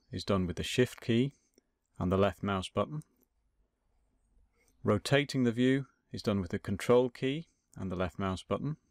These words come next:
Zooming in and out is done with the Control key and the mouse wheel. And it's also possible to zoom in using the Alt key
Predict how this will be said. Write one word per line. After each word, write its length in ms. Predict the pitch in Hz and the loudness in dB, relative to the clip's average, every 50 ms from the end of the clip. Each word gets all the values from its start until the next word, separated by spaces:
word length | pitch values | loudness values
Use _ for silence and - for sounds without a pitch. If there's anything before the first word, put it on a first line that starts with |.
| _ _ _ _ _ _ _ _ _ _ _ _ _ _ _ _ _ _ _ _ _ _ _ _ - | _ _ _ _ _ _ _ _ _ _ _ _ _ _ _ _ _ _ _ _ _ _ _ _ -4
Zooming 380 | 110 101 120 127 123 120 113 113 | 2 4 6 6 6 6 6 6
in 260 | 120 117 113 113 - - | 6 6 4 4 2 0
and 160 | 104 101 98 | -2 0 0
out 420 | 113 120 113 107 107 120 - - - _ - | 2 2 2 0 -2 -4 -10 -16 -20 _ -16
is 120 | 113 98 | -14 -6
done 200 | - 113 107 101 | -2 -2 0 0
with 120 | 95 92 - | 0 -2 -4
the 60 | - | -8
Control 460 | - - 98 92 - - 104 101 95 | -8 -8 -8 -6 0 2 2 2 2
key 380 | - - - 98 92 90 85 - _ _ _ _ _ - | 0 -2 -4 -4 -4 -4 -6 -10 _ _ _ _ _ -8
and 120 | 85 85 | -4 -2
the 60 | 87 | 0
mouse 320 | 92 107 113 117 - - - | 0 2 0 0 -2 -4 -6
wheel. 320 | 98 107 117 139 165 - _ _ _ _ _ _ _ _ _ _ _ _ _ _ _ _ _ _ _ _ _ _ _ _ _ _ _ _ _ _ _ | -6 -4 -4 -4 -6 -8 _ _ _ _ _ _ _ _ _ _ _ _ _ _ _ _ _ _ _ _ _ _ _ _ _ _ _ _ _ _ _
And 140 | - 98 101 | 0 0 0
it's 140 | 85 - - | 2 4 4
also 300 | 123 131 - - 123 110 | 4 4 6 4 4 2
possible 420 | - - 104 95 - - 90 92 | 2 0 -4 -4 -4 -4 -6 -6
to 140 | - - 90 | -6 -6 -4
zoom 320 | 87 101 110 113 117 113 | -2 2 4 4 6 6
in 240 | 98 92 90 90 87 - - | 4 4 2 -2 -4 -6 -8
using 300 | 101 92 90 87 98 87 | -6 -4 -4 -2 -2 -2
the 120 | 90 92 - | -2 -4 -2
Alt 280 | - 104 113 117 - - - | 0 0 0 0 -2 -6 -12
key 320 | - 90 82 85 92 - | -8 -8 -8 -6 -8 -10